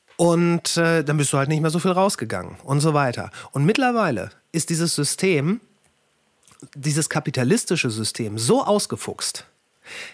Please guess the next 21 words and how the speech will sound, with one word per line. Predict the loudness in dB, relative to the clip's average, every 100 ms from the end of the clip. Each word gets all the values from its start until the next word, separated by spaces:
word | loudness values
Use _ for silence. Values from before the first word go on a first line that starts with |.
| _
dass | -2 2
du | 0 0 _ 0
nicht | 4 4 4 0 0
mehr | 2
selber | 2 2 0
kochst, | 0 -2 -2 -8 -10 -18 _ _ _ -16 -10 -4
du |
gehst | 2 2 2
nicht | 2 4 4 0 0
mehr | 0 2
ins | 0 0
Restaurant, | -2 0 0 2 0 -2 -6 _ _ -18 -18 -2
du | 0
rufst | 2 2 0 -6 -10 -8
nicht | 0 4 4 4 -2 -10 -16 _ _ 2
im | 4
Restaurant | 4 0 0 0 2 0 0
an, | 0 0 -2 -4 _ _ -20 -16 -16 -12 -2
du | 0
benutzt | 4 4 4 2 -6 -2
einen | 2 2 2 2